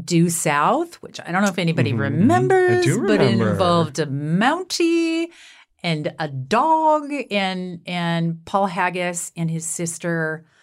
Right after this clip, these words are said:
Speaker 1: Kathy ran the show. Um, we were up in Tor-, it was fr-, the only time I've ever worked in Canada. We were up in Toronto, and Paul, who's an absolute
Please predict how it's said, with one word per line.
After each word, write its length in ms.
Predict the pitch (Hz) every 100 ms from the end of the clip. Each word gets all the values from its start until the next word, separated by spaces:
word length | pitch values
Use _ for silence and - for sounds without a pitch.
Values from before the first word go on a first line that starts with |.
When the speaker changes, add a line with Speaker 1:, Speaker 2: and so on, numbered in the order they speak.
| _ _ _ _
Speaker 1:
Kathy 680 | - 190 175 165 170 151 147
ran 640 | - 151 165 165 175 170
the 80 | 160
show. 640 | - - 139 135 143 131
Um, 400 | 151 147 147 147 160 - - - -
we 760 | 170 170 160 156 156 151 151 156 _ _
were 380 | 165 160 160 156 -
up 280 | 214 247
in 160 | 254 226
Tor-, 180 | 220 196
it 120 | 175
was 120 | 160
fr-, 140 | 165 -
the 80 | 190
only 200 | 214 311
time 220 | 339 254
I've 140 | 220 180
ever 120 | 165
worked 220 | 160 160 170
in 80 |
Canada. 380 | 165 208 196 170
We 100 | 160
were 100 | 165
up 200 | 165 196
in 200 | 214 175 - -
Toronto, 680 | - 170 180 196 185 165
and 380 | 165 165 160 151 - - - _
Paul, 460 | - - 269 226 196
who's 240 | 170 185
an 180 | 175 175 -
absolute 960 | - 262 254 - 175 156 165 170 156